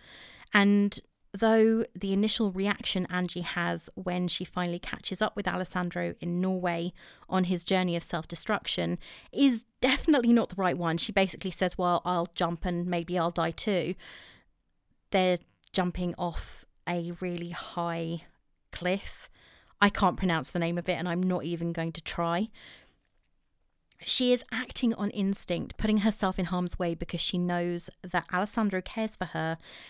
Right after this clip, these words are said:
and he won't want her to be in danger. Yes, this is not a long-term plan. It's probably not the best plan. And that is made very clear at the end of the book when Angie shares that therapy is helping Alessandro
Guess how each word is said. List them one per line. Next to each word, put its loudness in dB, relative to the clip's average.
and 6
he 2
won't 2
want 0
her -2
to -6
be -6
in -2
danger. -4
Yes, 0
this 2
is 4
not 8
a 6
long-term 4
plan. 0
It's -2
probably 4
not 6
the 2
best 2
plan. -4
And 4
that 4
is 2
made 2
very 2
clear -4
at -2
the -2
end 2
of -6
the -4
book -4
when -2
Angie -2
shares -2
that -10
therapy 0
is -4
helping -4
Alessandro -4